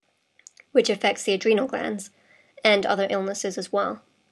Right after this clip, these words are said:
However, these physical factors are often compounded by difficulties with relationships and lack of understanding and compassion from those closest to them.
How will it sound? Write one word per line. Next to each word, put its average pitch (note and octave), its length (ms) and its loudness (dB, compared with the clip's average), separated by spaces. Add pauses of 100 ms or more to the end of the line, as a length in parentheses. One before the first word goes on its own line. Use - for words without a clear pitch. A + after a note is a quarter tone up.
(580)
However, A3 380 4
these B3 280 4
physical A3+ 460 0
factors G3+ 580 -4
are G3+ 120 2
often A3 440 0
compounded G#3+ 800 -6
by G3 100 0
difficulties - 800 -8
with F#3+ 100 -8
relationships F#3+ 920 -6 (380)
and G3+ 180 0
lack G3 240 2
of G3+ 140 -4
understanding G3 640 -4
and G3 140 -4
compassion F#3+ 560 -8
from F#3+ 220 -6
those F#3+ 220 -6
closest - 520 -8
to - 180 -6
them. - 300 -8